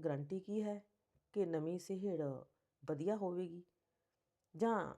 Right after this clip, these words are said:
ਇਸ ਤੋਂ ਵੀ ਮਾੜੀ ਮਿਲੇਗੀ? ਤੁਹਾਡਾ ਦੋਹਤ-, ਦੋਹਤਾ ਤੁਹਾਨੂੰ ਇੰਨਾ ਸੌਖਾ ਨਹੀਂ ਦੇਣ ਲੱਗੇ ਹੋ। ਲੜਾਈ ਝਗੜਾ ਤਾਂ ਤੁਸੀਂ ਕਰਕੇ ਦੇਖ ਹੀ ਲਿਆ,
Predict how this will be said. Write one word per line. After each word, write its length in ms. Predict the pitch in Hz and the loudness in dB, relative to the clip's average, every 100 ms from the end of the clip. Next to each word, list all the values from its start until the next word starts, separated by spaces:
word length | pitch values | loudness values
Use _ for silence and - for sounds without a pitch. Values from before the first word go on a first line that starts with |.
| - | -4
ਇਸ 160 | 143 143 | -4 -2
ਤੋਂ 160 | 135 | 0
ਵੀ 120 | 151 | 2
ਮਾੜੀ 280 | 185 170 170 | 2 4 2
ਮਿਲੇਗੀ? 400 | 165 165 160 156 - _ _ _ _ _ - | 2 0 -2 -6 -12 _ _ _ _ _ -4
ਤੁਹਾਡਾ 400 | 190 185 160 156 | 0 0 2 0
ਦੋਹਤ-, 420 | 147 165 175 - | 0 -2 0 -2
ਦੋਹਤਾ 500 | 139 151 175 214 208 208 _ _ _ _ | 0 0 2 0 -2 -8 _ _ _ _
ਤੁਹਾਨੂੰ 420 | 214 202 170 156 147 | -2 0 0 -2 -2
ਇੰਨਾ 280 | 170 175 202 | -2 0 0
ਸੌਖਾ 420 | 190 143 143 - | -2 -6 -8 -6
ਨਹੀਂ 200 | 143 139 | -4 -4
ਦੇਣ 220 | 185 180 165 | -2 -2 -2
ਲੱਗੇ 260 | 139 127 | -4 -6
ਹੋ। 180 | 117 98 _ _ _ _ _ _ - | -10 -14 _ _ _ _ _ _ -6
ਲੜਾਈ 340 | 143 139 143 | -2 2 2
ਝਗੜਾ 380 | 143 190 160 147 | 0 -2 -2 -2
ਤਾਂ 240 | 147 139 139 | -4 -6 -6
ਤੁਸੀਂ 420 | 139 - 147 147 | -10 -8 -6 -4
ਕਰਕੇ 400 | 151 143 - 151 | -4 -4 -4 -4
ਦੇਖ 360 | 147 139 139 | 0 -2 -2
ਹੀ 60 | 147 | -6
ਲਿਆ, 260 | 123 131 | -6 -8